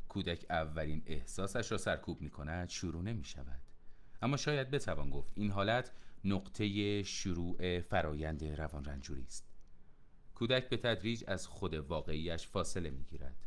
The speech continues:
او با انکار هر نیازی قدری بیشتر از خود دور می‌شود، اما در نهایت روزی فرا می‌رسد که کودک در یک شرایط بحرانی به کلی با خود واقعیش قطع رابطه می‌کند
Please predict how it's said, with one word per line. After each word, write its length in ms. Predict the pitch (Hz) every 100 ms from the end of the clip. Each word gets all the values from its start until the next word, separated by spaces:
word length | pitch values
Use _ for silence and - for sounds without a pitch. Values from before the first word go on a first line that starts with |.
| - - - - -
او 160 | 101
با 240 | 90 92 -
انکار 680 | 95 87 78 - 101 95 80
هر 360 | 73 73 98 92
نیازی 720 | 85 82 98 123 85 85 95 - - - -
قدری 380 | 117 113 143 147
بیشتر 600 | 107 90 78 - 117 90
از 160 | 71
خود 220 | - 71
دور 200 | 67 69
می‌شود، 480 | - 65 - 69 67 -
اما 260 | 107 110
در 160 | 101 98
نهایت 480 | 101 95 110 117 107
روزی 300 | 113 104 110
فرا 320 | - 120 127
می‌رسد 480 | 82 69 - 71 - - - -
که 100 | -
کودک 520 | 101 - 104 117 143
در 180 | - 135
یک 260 | 135 139 139
شرایط 640 | - 135 123 107 95 -
بحرانی 640 | 90 80 78 80 78 85 87 - - -
به 80 |
کلی 600 | 135 - 147 131 131 80 - - -
با 140 | - 90
خود 300 | - 110 104
واقعیش 840 | 98 90 82 82 76 76 71 - - - -
قطع 360 | 82 - 82
رابطه 380 | 80 78 76 -
می‌کند 460 | 73 - 73 67